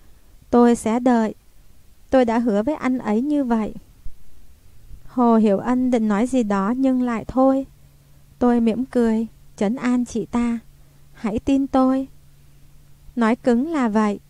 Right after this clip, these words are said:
nhưng trong lòng tôi không phải không lo lắng. Lâm bảo tôi đợi anh, nhưng cụ thể là đợi bao lâu? Vài ngày nữa anh sẽ trở về thật chứ?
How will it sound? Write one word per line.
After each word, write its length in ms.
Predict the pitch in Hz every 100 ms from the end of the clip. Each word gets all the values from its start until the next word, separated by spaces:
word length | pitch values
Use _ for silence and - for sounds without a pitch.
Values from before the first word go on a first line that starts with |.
| -
nhưng 200 | 247 277
trong 200 | 302 285
lòng 240 | 277 226
tôi 280 | 220 247 247
không 200 | 247 277
phải 280 | 269 240 185
không 240 | - 247
lo 200 | 247 240
lắng. 260 | 233 226 240 - - - - - - - -
Lâm 240 | 254 269 262
bảo 180 | 226 247
tôi 200 | 277 269
đợi 220 | 240 214
anh, 340 | - 277 294 - - -
nhưng 300 | 247 262 262
cụ 200 | 254 233
thể 260 | 214 208 185
là 180 | 254 247
đợi 220 | 214 202
bao 180 | 226 269
lâu? 320 | 277 277 294 - - - - - - -
Vài 240 | 233 233
ngày 180 | 226 226
nữa 320 | 220 202 220 330
anh 260 | 254 240 240
sẽ 180 | 226
trở 260 | 247 226 220
về 220 | 262 233
thật 200 | - 220 -
chứ? 300 | 233 226